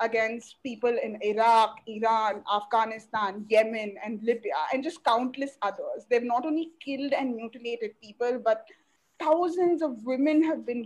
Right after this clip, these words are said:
raped by soldiers. And all this in the name of what? In the name of eradicating terrorism, while in fact the terrorists are the Americans, right? And how do we know of all this information?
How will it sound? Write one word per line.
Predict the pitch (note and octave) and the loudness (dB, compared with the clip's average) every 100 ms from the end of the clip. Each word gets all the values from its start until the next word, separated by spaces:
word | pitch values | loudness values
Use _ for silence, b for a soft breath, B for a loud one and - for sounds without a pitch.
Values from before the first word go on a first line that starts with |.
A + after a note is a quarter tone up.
| A3 | -8
raped | G3+ A3+ A3+ - _ - | 0 2 2 -4 _ 0
by | A#3 | 2
soldiers. | A3+ A3 F3+ D3+ C3+ - _ _ b b b b _ _ _ C#4+ | 2 -4 -6 -10 -12 -12 _ _ b b b b _ _ _ 4
And | F4 E4+ C#4+ | 6 8 10
all | E4 F4 | 10 8
this | G#4+ A4+ - | 2 0 -2
in | E4+ | 2
the | F4 | 4
name | D#4+ F4 | 2 2
of | G4 G#3+ | 0 -2
what? | A3+ B3+ G3+ - | 2 4 4 0
In | C#4+ | 0
the | D4+ | 2
name | C#4+ D4 E4 | 2 0 0
of | E4 D#4 - | 0 -2 -2
eradicating | A3+ A3+ B3 D4+ D4+ C#4 C#4 C4+ C#4 | 0 2 2 0 -4 -6 -4 -4 0
terrorism, | A3 A3+ A3+ A3+ D3+ - - F#4 _ _ | 0 0 -4 -6 -10 -12 -12 -12 _ _
while | C4+ C#4 | 4 4
in | D4 | 2
fact | C#4+ C#4 B3+ - | 0 4 4 2
the | E4 E4 | -4 0
terrorists | B3+ B3 B3+ C#4 - _ | 0 0 -4 -6 -10 _
are | G#3 A3+ | 2 2
the | A#3+ A3+ | 2 -2
Americans, | G3 G3+ G#3 - - _ _ _ _ - | -2 -2 -4 -6 -18 _ _ _ _ -12
right? | E3 D4 - b b _ - | -8 -8 -10 b b _ 0
And | D4 D#4 D#4+ D#4+ - _ _ | 2 2 0 -4 -14 _ _
how | D#4 F#4 | 2 4
do | C5 | 4
we | C#5 G#4+ | 2 2
know | C4+ D#4 E4+ | 2 4 4
of | |
all | D4 C#4 | 4 2
this | C#4+ C#4 | -2 -8
information? | G#3+ B3+ D4+ D#4 - - | -10 -10 -4 -4 -4 -10